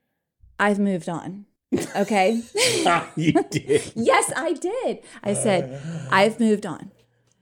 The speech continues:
Speaker 1: And you are, like, really flirting with me, and I feel like you're kind of chasing after me. So what are you doing? Either you need to stop, or,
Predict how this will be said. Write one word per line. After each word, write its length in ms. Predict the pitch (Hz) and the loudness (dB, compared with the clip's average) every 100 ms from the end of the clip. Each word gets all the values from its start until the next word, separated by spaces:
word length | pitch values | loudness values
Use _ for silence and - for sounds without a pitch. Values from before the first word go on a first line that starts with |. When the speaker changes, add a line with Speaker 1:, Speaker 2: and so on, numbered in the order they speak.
| _ | _
Speaker 1:
And 560 | 202 202 196 180 170 165 - _ _ - | -6 -2 -2 -4 -6 -10 -14 _ _ -14
you 400 | 185 180 196 220 | -8 -4 0 2
are, 320 | 220 202 180 - | 2 0 -2 -4
like, 320 | 160 - _ _ _ - | -6 -6 _ _ _ -14
really 380 | 170 185 196 202 | -8 -4 -2 -2
flirting 500 | 202 196 220 247 240 | -4 -4 -2 -2 -2
with 180 | 226 226 | -4 -2
me, 360 | 226 220 220 | -2 -2 -4
and 320 | 208 180 170 156 | -6 -6 -8 -6
I 120 | 180 | -6
feel 180 | 196 190 | -2 0
like 160 | 185 | 0
you're 80 | 170 | -6
kind 220 | 190 170 | -8 -8
of 80 | 151 | -8
chasing 340 | - 156 156 123 | -6 -6 -6 -6
after 300 | 170 208 202 | -6 -6 -6
me. 260 | 202 202 | -4 -6
So 560 | 196 - 175 165 151 - | -6 -4 -2 0 0 -2
what 260 | 175 180 202 | -4 -2 0
are 100 | 254 | 0
you 220 | 233 202 | -2 -2
doing? 400 | 175 170 143 - - - _ - | -2 -4 -6 -12 -18 -20 _ -8
Either 640 | 214 214 202 190 175 170 - | -4 -2 0 2 2 0 -4
you 240 | - 208 226 | -6 -2 0
need 240 | 247 240 | 0 -2
to 160 | 220 175 | -4 -4
stop, 680 | - - 151 170 330 - - _ _ _ - _ - | -6 -6 -4 -4 -4 -10 -20 _ _ _ -20 _ -4
or, 680 | 202 202 190 180 175 180 | 0 2 2 0 -4 -8